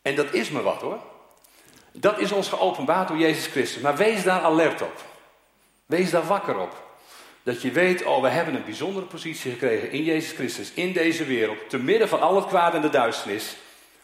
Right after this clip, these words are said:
Maar wij geven licht." En misschien als je zo eens een beetje naar binnen zit te staren in de gemeente en je hebt elkaar niet helemaal goed begrepen, of je denkt van, "Hoe zal het toch allemaal gaan?" kun je dat soms een beetje kwijtraken. Die ervaring van dat dit een bijzondere positie is.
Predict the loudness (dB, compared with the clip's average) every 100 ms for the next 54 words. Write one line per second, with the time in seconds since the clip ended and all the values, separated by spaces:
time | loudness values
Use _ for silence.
0 | _ -6 -2 2 2 2 2 2 0 -10
1 | -14 -20 -20 _ _ _ _ _ _ _
2 | _ -20 -20 -20 -20 -20 -20 -20 -6 -4
3 | -4 -2 2 2 0 2 2 2 2 2
4 | 2 0 2 2 2 0 -2 2 4 4
5 | 2 0 2 0 2 0 0 0 0 0
6 | 0 0 0 -2 -4 -6 -6 0 2 0
7 | -4 -10 -16 -20 -20 -20 -20 -10 -8 -2
8 | 0 0 -2 -2 -2 2 0 2 0 0
9 | 0 -2 0 0 0 -2 -6 -14 -20 -20
10 | _ -2 0 2 0 -2 -4 -2 -2 -2
11 | 0 2 2 2 0 -4 -12 -18 -20 -20
12 | _ _ _ _ _ _ _ _ _ _
13 | _ -6 0 0 2 2 2 2 0 -2
14 | -2 -2 -2 -4 -8 -8 -6 -4 -6 -8
15 | -12 -12 -10 -10 -10 -12 -16